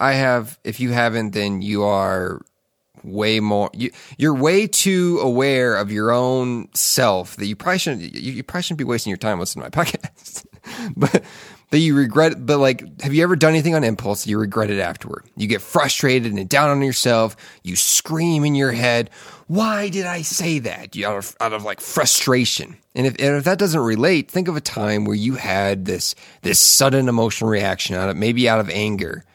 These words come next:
that had you wondering, you know, wh-, why couldn't I control my emotions, my anger? Why am I filled with, with such rage? You know, those moments are us coming face to face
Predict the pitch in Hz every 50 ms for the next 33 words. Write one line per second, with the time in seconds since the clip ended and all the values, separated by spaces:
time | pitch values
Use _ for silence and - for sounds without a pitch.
0 | _ - _ _ _ _ - 113 120 127 135 131 120 123 117 120 120 120 110 120
1 | 117 110 107 - - _ _ _ _ _ _ _ _ _ _ _ _ _ - 107
2 | 104 98 98 104 110 - _ 117 120 139 160 - - 196 - 170 175 - - 135
3 | - - - - 127 139 139 127 113 107 104 101 98 98 98 104 101 - - 80
4 | - - 90 92 98 98 101 107 113 113 101 101 90 90 95 104 120 143 165 165
5 | 156 143 120 110 - - - - 120 123 139 127 113 101 90 85 - - - -
6 | - - - - 101 101 - - - - - - - 101 104 101 - - - -
7 | _ - - - 139 120 - - 95 90 95 98 101 107 107 101 - - - 139
8 | - - - - - - - _ _ _ _ - 101 104 101 104 104 101 113 135
9 | 147 113 123 127 127 127 139 160 185 185 147 117 107 98 - - - 98 104 113
10 | 123 123 - - - 120 113 117 107 92 - - - 98 101 110 - - - 139
11 | - - - - 76 82 90 90 - - -